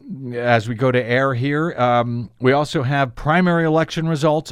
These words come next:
out of Rhode Island. They voted on Wednesday. Get to those in a second. And Thursday's final primary election of the year in New York.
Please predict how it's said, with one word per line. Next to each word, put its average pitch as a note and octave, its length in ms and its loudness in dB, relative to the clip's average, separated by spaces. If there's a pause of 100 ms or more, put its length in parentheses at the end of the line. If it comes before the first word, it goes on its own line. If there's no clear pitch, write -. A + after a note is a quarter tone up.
(100)
out C#3+ 240 0
of B2 240 -2
Rhode A#2+ 320 2
Island. F3+ 560 0
They C3+ 160 2
voted C#3+ 420 0
on A#2 460 -6
Wednesday. E3+ 760 0 (880)
Get B2 160 -6
to B2 80 -6
those F3 260 2
in E3 100 0
a A#2+ 60 -2
second. G3+ 400 -2
And D3+ 440 0
Thursday's F#3 840 0
final D4 760 0
primary G3 680 2
election E3+ 580 0
of C3+ 320 -4
the D3+ 160 0
year A2+ 460 -4
in A#3 240 2
New A3 160 2
York. B2 500 2